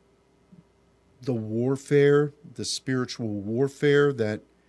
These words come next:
is happening, um, around us, even though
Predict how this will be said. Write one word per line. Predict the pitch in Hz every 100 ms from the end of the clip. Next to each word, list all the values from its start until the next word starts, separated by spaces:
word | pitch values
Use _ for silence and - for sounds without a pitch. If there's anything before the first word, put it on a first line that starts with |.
| _ _ _
is | - 110 -
happening, | 117 123 127 139 135 139 135 - _ _ _
um, | 110 104 101 98 92 - _ _ _ _ _ _ _ _ -
around | 117 107 113 135 139
us, | 143 147 -
even | 120 117
though | 110 113 110 107